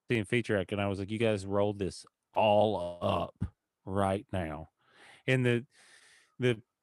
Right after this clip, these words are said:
the M C <laughs> I remember didn't smoke that much, and he was like, "That's so much weed." And I was like, "It's not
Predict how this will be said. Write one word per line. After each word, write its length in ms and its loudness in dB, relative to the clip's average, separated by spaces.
the 140 4
M 280 2
C 300 6
<laughs> 0 -
I 100 4
remember 480 2
didn't 320 0
smoke 440 -4
that 180 0
much, 320 -4
and 80 -8
he 120 -8
was 140 -8
like, 200 -6
"That's 320 -2
so 440 0
much 340 -4
weed." 400 -2
And 120 -6
I 100 -2
was 200 -6
like, 280 -6
"It's 340 -2
not 580 4